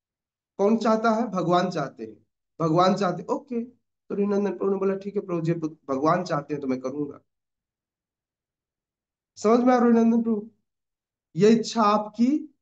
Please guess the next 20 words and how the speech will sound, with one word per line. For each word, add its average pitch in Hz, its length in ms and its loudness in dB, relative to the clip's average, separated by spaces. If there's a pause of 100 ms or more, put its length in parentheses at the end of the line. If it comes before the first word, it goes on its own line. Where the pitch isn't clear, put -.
(220)
नहीं 160 240 0
है, 139 60 -2
किसकी 196 300 -8
इच्छा 233 300 -4
है? 220 240 -6 (1400)
भगवान 139 400 0
की 120 120 -6
इच्छा 107 300 -10
है। - 280 -16 (260)
तो 240 80 4
जो 202 280 4
व्यक्ति 311 340 4
कृष्ण 277 320 0
भावना 269 320 6
भावित 254 340 2
होगा, 233 800 2
वह 208 120 0
कृष्ण 220 460 -6
के 233 200 0
द्वारा 220 680 0